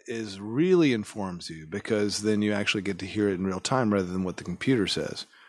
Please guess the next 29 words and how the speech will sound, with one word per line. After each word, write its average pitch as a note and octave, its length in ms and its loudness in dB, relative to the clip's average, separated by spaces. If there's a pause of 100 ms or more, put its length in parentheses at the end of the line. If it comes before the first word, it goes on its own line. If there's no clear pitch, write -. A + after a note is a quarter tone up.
(100)
And C3+ 100 -4
I'm E3 120 2
not D3+ 220 0
really B2 300 2
as G#2 80 -4
down A2 220 -4
on F#2+ 120 -6
computers F#2 480 -6
as - 80 -6
I - 40 -8
sound G2 320 -2
like D#2 180 -10
I D#2+ 60 -2
am. D#2+ 180 -8
I G#2+ 120 -2
just, A2+ 280 -2 (300)
when A#2+ 200 -4
someone A#2+ 400 0
says, G#2 320 -4
"Wow, C#3+ 360 0
you A#2 120 -4
know, D3+ 140 0
those C#3+ 240 2
smart D#3 460 -2
people A#2 320 -6
a B2 80 -2
long A#2+ 180 -4
time D#3+ 320 0
ago A#2 380 0